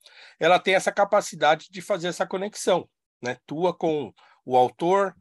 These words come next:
é, ou a, com aqueles valores que o autor, é, tinha como importantes. A pintura faz isso, a música faz isso. Então, as artes têm essa capacidade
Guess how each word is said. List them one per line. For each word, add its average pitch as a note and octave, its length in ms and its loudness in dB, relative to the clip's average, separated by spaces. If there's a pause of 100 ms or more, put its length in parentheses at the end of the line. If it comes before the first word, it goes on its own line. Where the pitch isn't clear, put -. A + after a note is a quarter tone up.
(260)
é, D3 260 0
ou E3 320 2
a, D3 120 -4
com F3+ 160 -2
aqueles D3+ 360 -6
valores C#3+ 540 -4
que - 120 -14
o C#3 60 -6
autor, C3 540 -4 (520)
é, A#2 480 -2
tinha E3 280 -4
como B2 400 -6
importantes. E3+ 840 -2 (200)
A C#3 100 2
pintura D#3+ 540 -4
faz E3 260 -2
isso, B3 260 -6
a C#3 60 -2
música C#3+ 420 -8
faz D#3+ 280 -6
isso. F3 200 -12
Então, F#3+ 160 -2
as C#3 220 0
artes G3 400 2
têm E3 220 -6
essa E3 280 -2
capacidade D3+ 1000 -2